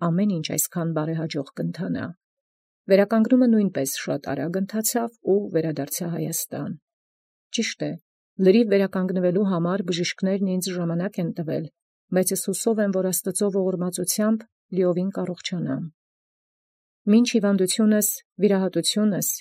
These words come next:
և ինձ այցելած ուժի կամ զորության հետ հանդիպումս,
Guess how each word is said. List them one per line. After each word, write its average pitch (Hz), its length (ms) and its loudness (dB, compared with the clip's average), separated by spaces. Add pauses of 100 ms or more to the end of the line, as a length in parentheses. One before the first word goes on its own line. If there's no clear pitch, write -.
(120)
և 180 240 2
ինձ 196 140 0
այցելած 175 520 0
ուժի 185 380 -2
կամ 165 240 -4
զորության 170 520 0
հետ 175 200 -2
հանդիպումս, 170 640 -2